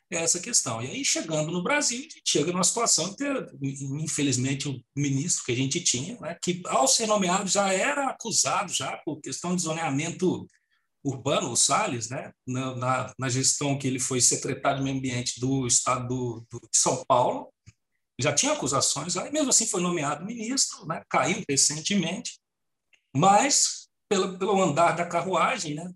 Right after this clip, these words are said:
não dá pra se saber se de fato foi por causa das investigações ou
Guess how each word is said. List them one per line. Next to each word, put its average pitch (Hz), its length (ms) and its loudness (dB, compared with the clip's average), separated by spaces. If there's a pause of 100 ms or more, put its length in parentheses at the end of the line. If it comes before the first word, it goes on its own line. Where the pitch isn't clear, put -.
não 190 320 -2
dá 196 140 2
pra 202 160 0
se - 160 4
saber 151 400 2
se 143 140 0
de 139 100 -6
fato - 360 -4 (140)
foi 123 220 -4
por - 80 -18
causa 113 160 -4
das 185 200 2
investigações 254 840 0
ou 220 340 -6